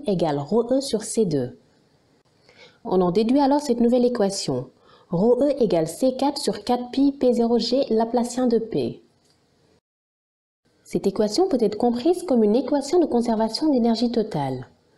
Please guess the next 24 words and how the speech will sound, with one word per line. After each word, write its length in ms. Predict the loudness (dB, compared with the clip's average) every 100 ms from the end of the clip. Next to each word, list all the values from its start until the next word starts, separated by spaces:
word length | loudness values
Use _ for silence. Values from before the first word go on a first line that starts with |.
| _ -20 _ _ _ -2
Ok, 300 | -2 0 0 0 -6 -16 _ _ _ -10
c'est 200 | -6 0
une 120 | 2
belle 180 | 4 2
équation, 600 | 2 0 -2 -4 -4 -6 -12 _ _
mais 140 | 0 0
qu'est-ce 240 | 0 -2
qui 100 | 2
nous 100 | 2
prouve 260 | 2 -2 0
que 100 | 0
c'est 180 | 2 0
juste ? 480 | 0 -4 -6 -16 -20 _ _ _ -6
Et 80 | -4
ce 140 | 0
P 200 | 0 2
zéro, 520 | 2 2 2 -2 -4 -10 _ _ _ -2
que 100 | 2
vaut-il ? 600 | 4 2 0 0 0 -6 -14 _ _ _ _ _ _ _ _ _ _ _ _ _ _
Si 200 | -8 -2
on 120 | 2
regarde 320 | 2 2 2
les 180 | 2 2
unités, 560 | 2 2 2 0 -2